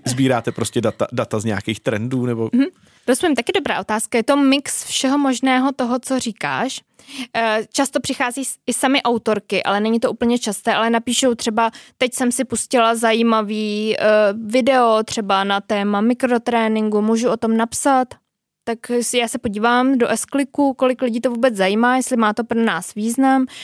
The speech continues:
Speaker 2: Mám takovou jednoduchou berličku, že když už to hledá a to téma, které nad-, nadhazuje aspoň třeba sto lidí, tak už má pro nás, eh, podívám se i na konkurenci, kolik lidí samozřejmě už na, na tohle téma psalo, a když vidím, že moc ne,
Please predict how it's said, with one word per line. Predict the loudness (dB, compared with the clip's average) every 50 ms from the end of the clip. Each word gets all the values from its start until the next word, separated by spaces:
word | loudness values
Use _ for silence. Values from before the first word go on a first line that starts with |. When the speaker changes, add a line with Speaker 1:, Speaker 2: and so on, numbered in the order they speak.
| -18 -10 -6
Speaker 2:
Mám | -4 -2 -2
takovou | -2 -2 0 2 4 4 4
jednoduchou | 2 2 0 0 0 0 0 0 0 0
berličku, | 2 0 2 2 0 0 0 -4 -2 0
že | 0
když | 2 0 0 -2
už | 0 0
to | 2 2
hledá | 2 2 2 2 0 0 0 0 0 0 0 0
a | -2 -4 -8 -12 _ _ _
to | -2 -2
téma, | -2 0 -2 -2 0 0 -2 -4
které | -2 -2 0 2 2 2
nad-, | 0 0 -2 -2
nadhazuje | -2 -2 -2 -2 -2 -2 -2 0 0 2 0 0
aspoň | 0 -2 -4 -2 -2 -2
třeba | -2 -2 -2 -4 -4
sto | -4 -2 0 2 2
lidí, | 2 0 0 -2 -2 0
tak | 0 -2 -2 -4
už | -6 -2
má | 0 2 2 2 2
pro | 2 0 0 2 2
nás, | 0 0 -2 -2 -4 -8 -12 -14 -18 -20 -20 -18 -12 -10 -10 -4 -2
eh, | 0 0 0 0
podívám | 0 0 0 2 2 0 0
se | -2 -2
i | -2
na | -2 -2
konkurenci, | -2 -2 -2 0 2 2 2 2 0 -2 -2 -4 -2
kolik | 0 0 0 2 0
lidí | -2 -2 -2 -4 -4
samozřejmě | -4 -4 -4 -4 -4 -2 -2 -2 -2 -2 -2 -2 -2 -4 -4 -6
už | -6 -6 -6
na, | -4 -6 -4 -4 -2
na | -2 -2 -2 -2
tohle | 0 0 0 0
téma | 2 0 0 0 -2
psalo, | -2 -4 0 2 2 4 4 2
a | 2
když | 0 0 -2 -2 -2
vidím, | -4 -2 0 0
že | 0 0 0
moc | 0 -2 -2 -2 0
ne, | 2 2 2 2 2 0